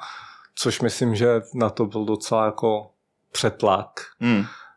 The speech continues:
Speaker 1: A pak má, a pak jako tak různě zřizujou pozice prostě podle toho, jak je zrovna napadne, no. Takže ta, ta organizace je fakt jako složitá.
Speaker 2: <laughs>
Speaker 1: A cíl je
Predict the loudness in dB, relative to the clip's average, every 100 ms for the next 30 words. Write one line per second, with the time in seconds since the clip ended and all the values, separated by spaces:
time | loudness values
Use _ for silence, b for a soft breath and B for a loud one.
0 | _ -4 0 0 0 0 2 4 4 2
1 | 0 0 -2 2 0 0 0 0 2 0
2 | 0 0 2 4 4 2 0 0 2 4
3 | 6 4 2 -2 0 -2 0 -2 0 -6
4 | -2 0 2 2 0 0 -2 -10 _ _
5 | _ _ B B B B B _ 2 4
6 | 2 2 0 2 2 2 2 2 4 4
7 | 4 0 0 -4 -4 -10 -12 0 2 4
8 | 2 4 2 4 4 4 4 4 4 4
9 | 2 4 2 2 -4 -4 -4 0 0 2
10 | 4 2 4 2 2 -4 -8 -10 B B
11 | B B B B B B B _ _ _
12 | 0 0 -2 2 4 6 6 6 4 0